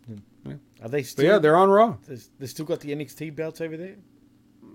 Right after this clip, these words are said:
Speaker 1: Uh, yes, and, and, and Ronda and, uh, and, uh, Shayna said that they want those N X T belts.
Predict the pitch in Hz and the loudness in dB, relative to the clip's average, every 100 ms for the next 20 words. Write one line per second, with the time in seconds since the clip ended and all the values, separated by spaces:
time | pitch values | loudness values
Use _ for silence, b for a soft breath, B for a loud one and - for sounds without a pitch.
0 | 370 330 _ _ _ _ _ _ _ _ | -20 _ _ _ _ _ _ _ _ _
1 | _ - 131 131 131 160 190 - - 143 | _ -12 -4 -2 0 0 -4 -8 -4 -4
2 | 143 127 - 139 139 139 - 151 147 131 | -4 -6 0 0 0 -2 0 2 2 4
3 | 143 160 165 175 156 156 156 156 156 156 | 6 6 6 4 4 0 0 2 4 4
4 | 156 151 _ _ _ _ _ _ - 147 | 2 -2 _ _ _ _ _ _ -6 -2
5 | 151 147 147 147 143 139 - - 160 196 | -2 0 2 4 4 2 -2 -2 0 2
6 | 196 - 160 160 156 180 170 170 233 185 | 2 2 2 2 2 2 2 4 2 2
7 | 135 135 123 - - 110 107 82 - - | 2 2 0 -2 -6 -6 -8 -14 -20 -20